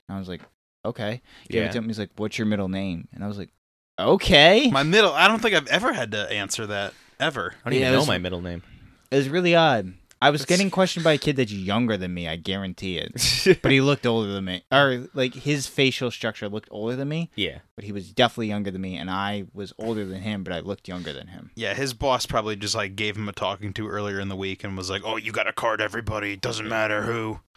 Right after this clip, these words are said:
Speaker 1: Fair.
Speaker 2: Yeah.
Speaker 1: We also had this rele-, I had this, uh, revelation this weekend.
Speaker 2: Mm.
Speaker 1: Speaking of weekend revelations,
Speaker 2: <gasps>
Speaker 1: right?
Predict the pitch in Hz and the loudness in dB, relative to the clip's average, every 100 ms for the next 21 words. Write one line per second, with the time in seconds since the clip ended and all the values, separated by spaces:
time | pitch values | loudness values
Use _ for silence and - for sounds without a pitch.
0 | _ _ _ - - - _ _ - 92 | _ _ _ -16 -14 -14 _ _ -8 -6
1 | 85 - _ _ _ _ _ _ _ _ | -6 -12 _ _ _ _ _ _ _ _
2 | _ _ - 80 73 139 147 156 160 143 | _ _ -6 -4 0 4 6 4 2 0
3 | 135 120 110 113 113 107 - - 110 147 | 0 -2 -2 -2 0 -2 -8 0 6 8
4 | 156 - 107 95 101 92 - 110 98 92 | 6 4 0 0 -4 -6 -6 -6 -4 -4
5 | 87 - 110 120 120 120 120 - 90 80 | -6 -6 -2 -2 -2 -2 -2 -2 -6 -10
6 | - - 104 107 98 76 71 95 - 87 | -12 -10 -8 -8 -8 -10 -12 -16 -16 -12
7 | 82 208 196 196 135 156 147 139 117 113 | -2 0 0 0 0 -2 -2 -2 0 0
8 | 101 90 - 262 - 320 - 175 | -2 -6 -4 -4 -4 0 2 2